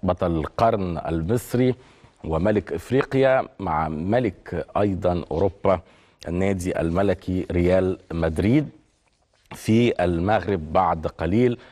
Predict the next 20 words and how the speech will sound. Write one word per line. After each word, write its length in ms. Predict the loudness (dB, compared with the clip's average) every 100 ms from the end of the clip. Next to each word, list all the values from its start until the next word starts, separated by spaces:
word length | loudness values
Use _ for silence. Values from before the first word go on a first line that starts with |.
| -20 _ -4
الأهلي 340 | -2 0 0
هو 140 | 0
ممثل 520 | 2 2 0 -2 -4 -2
مصر، 380 | 0 -2 -4 -8
فكل 400 | -6 -2 0 0
طبعًا 360 | 0 0 -2
التحية 380 | -4 -6 -2 2
والتقدير 640 | 2 0 -4 -2 2 4 2
للنادي 260 | 0 -2
الأهلي 400 | 0 2 2 0 -4 -10 _ _ _ -6
وجماهيره، 720 | 0 2 2 -2 0 0 0
وإن 120 | 0
شاء 200 | 0 0
الله 160 | 2 0
الفوز 440 | 0 -2 0 0
يكون 440 | -4 0 0 0 -2 -10 -20 _ -4
من 240 | 0 2
نصيبنا 640 | 0 0 -2 -2 -2 0 0 -4 -4
اليوم. 340 | 0 2 0 -2 -16 _ _ _ _ _ _
طيب، 220 | 0 0